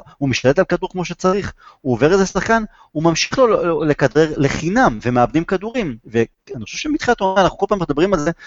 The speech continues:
שיש איזה משחקים שהוא, אה, כל המשחקים שהוא, יש לפחות איזה עיבוד כדור או שניים,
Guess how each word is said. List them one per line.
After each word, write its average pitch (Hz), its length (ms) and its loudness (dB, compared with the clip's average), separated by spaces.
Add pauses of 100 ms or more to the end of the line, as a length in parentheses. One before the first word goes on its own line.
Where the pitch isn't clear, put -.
(140)
שיש 180 180 -4
איזה 190 140 -2
משחקים 180 360 0
שהוא, 170 360 2
אה, 135 120 4
כל 180 140 2
המשחקים 180 380 -2
שהוא, 170 160 -2 (260)
יש 180 80 -6
לפחות - 260 0
איזה 175 160 4
עיבוד 156 380 4 (260)
כדור 151 320 0
או 120 60 0
שניים, 190 440 2